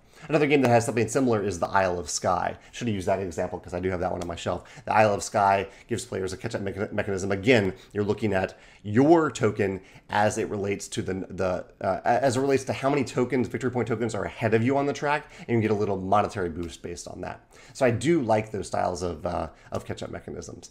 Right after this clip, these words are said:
if you are playing a game that is played round to round. So that's number four, catch-up feature, catch-up mechanism.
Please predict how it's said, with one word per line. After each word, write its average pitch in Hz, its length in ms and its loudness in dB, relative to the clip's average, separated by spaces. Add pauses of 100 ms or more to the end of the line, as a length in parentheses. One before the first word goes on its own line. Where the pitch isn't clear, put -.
(160)
if 98 120 -6
you 104 80 4
are 101 100 6
playing 95 240 -4
a 90 60 -6
game 87 220 -4
that 85 100 -8
is 87 220 -12 (140)
played 92 240 -4
round 85 340 -6
to - 60 -14
round. 87 400 -8 (1600)
So 160 100 -4
that's 175 120 2
number 165 160 6
four, 110 240 2
catch-up - 560 2
feature, 92 340 -10
catch-up - 320 -8
mechanism. - 440 -14